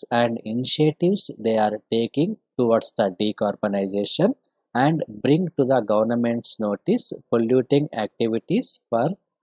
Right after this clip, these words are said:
us to take the action. So, ఇక్కడ ఈ కాలుష్యాన్ని తగ్గించడానికి వివిధ రకాల యాక్టివిటీస్ ఏవైతే ఉన్నాయో, ఆ వివిధ రకాల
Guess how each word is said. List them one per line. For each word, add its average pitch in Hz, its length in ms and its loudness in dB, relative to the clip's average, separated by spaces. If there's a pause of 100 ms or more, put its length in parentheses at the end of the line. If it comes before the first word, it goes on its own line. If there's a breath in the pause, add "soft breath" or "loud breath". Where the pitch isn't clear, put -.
(120)
us 165 160 -2
to - 180 -2
take 117 280 2
the 127 220 -2
action. 107 380 -6
So, - 180 -2 (1160)
ఇక్కడ 127 300 2
ఈ 123 120 2
కాలుష్యాన్ని 131 640 0
తగ్గించడానికి 113 580 -2
వివిధ 104 260 -2
రకాల 110 420 2
యాక్టివిటీస్ 110 640 -2
ఏవైతే 98 380 -2
ఉన్నాయో, 101 480 -2
ఆ 131 160 0
వివిధ 117 280 -2
రకాల 120 400 0